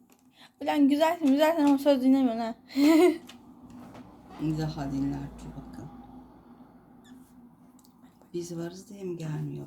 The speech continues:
Speaker 2: Biraz uzaklaşalım bakalım. Şimdi korkuyor.
Speaker 1: Yo, korkmuyor.
Speaker 2: Korkmuyor mu?
Speaker 1: Korksa böyle yapmaz. Şu an alışmaya çalışıyor.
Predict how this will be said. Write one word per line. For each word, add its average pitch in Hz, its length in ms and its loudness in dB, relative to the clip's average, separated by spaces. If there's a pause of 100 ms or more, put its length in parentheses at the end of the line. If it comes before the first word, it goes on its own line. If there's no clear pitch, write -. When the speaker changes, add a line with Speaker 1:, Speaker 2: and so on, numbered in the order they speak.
Speaker 2:
Biraz 165 280 -14
uzaklaşalım 170 640 -18
bakalım. - 280 -20 (1700)
Şimdi 160 260 -14
korkuyor. 151 480 -14 (1160)
Speaker 1:
Yo, 277 400 2
korkmuyor. 262 560 -2 (600)
Speaker 2:
Korkmuyor - 360 -8
mu? 175 160 -12 (1800)
Speaker 1:
Korksa 269 320 -6
böyle 277 200 0
yapmaz. 277 760 -4 (2750)
Şu - 160 -12
an - 120 -8
alışmaya 254 1200 -6
çalışıyor. - 480 -14